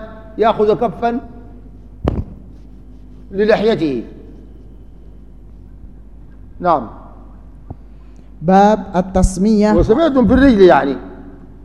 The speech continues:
Speaker 1: فرشها حتى غسلها، حتى غسلها،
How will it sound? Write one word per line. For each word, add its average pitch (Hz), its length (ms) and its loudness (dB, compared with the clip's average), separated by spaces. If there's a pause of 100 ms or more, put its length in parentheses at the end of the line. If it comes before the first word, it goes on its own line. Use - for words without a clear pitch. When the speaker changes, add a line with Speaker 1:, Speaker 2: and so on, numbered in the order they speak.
(100)
Speaker 1:
فرشها 226 600 4
حتى 285 680 2
غسلها، 220 420 2 (440)
حتى 262 400 4 (1120)
غسلها، - 540 2